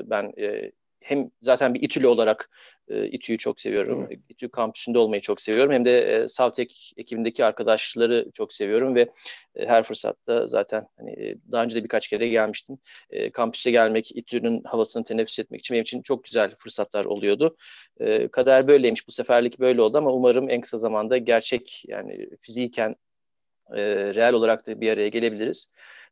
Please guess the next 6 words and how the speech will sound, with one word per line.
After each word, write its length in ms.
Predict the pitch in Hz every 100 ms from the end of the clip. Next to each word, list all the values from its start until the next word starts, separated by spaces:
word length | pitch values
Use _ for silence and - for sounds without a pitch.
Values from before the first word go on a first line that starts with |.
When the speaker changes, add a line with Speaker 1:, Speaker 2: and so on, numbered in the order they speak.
| -
Speaker 1:
E, 800 | 120 117 120 120 117 113 110 -
maalesef 360 | 135 117 - 139
işte 180 | - 120
bu 40 |
sanal 340 | - 123 120
toplantılar 1000 | 117 - 120 120 110 - 113 - - -